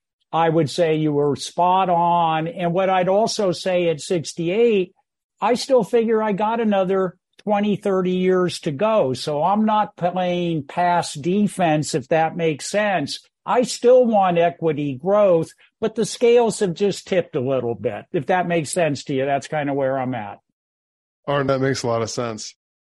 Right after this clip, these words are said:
Speaker 2: Now I'd like to defend the people who say that cash flow is king. I will say I have modeled a lot of my investing off of what you are saying here, that I recently have been calling one of my properties, a twenty-four unit that I own,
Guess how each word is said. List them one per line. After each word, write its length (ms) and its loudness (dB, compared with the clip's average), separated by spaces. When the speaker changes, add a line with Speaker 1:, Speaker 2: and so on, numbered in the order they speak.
Speaker 2:
Now 380 0
I'd 160 4
like 220 0
to 80 -4
defend 360 0
the 60 -4
people 300 -6
who 100 -10
say 160 -8
that 140 -12
cash 260 -12
flow 180 -4
is 120 -6
king. 360 -10
I 120 2
will 200 4
say 240 4
I 100 4
have 260 2
modeled 380 -4
a 60 -2
lot 240 -2
of 100 -6
my 240 -8
investing 480 -10
off 160 -10
of 140 -14
what 220 -8
you 160 -6
are 100 -6
saying 460 -6
here, 520 -8
that 400 -6
I 320 0
recently 580 -4
have 360 -8
been 180 -10
calling 560 -6
one 180 -6
of 180 -10
my 200 -8
properties, 540 -8
a 40 -10
twenty-four 520 -4
unit 480 -8
that 100 -6
I 320 -4
own, 460 -4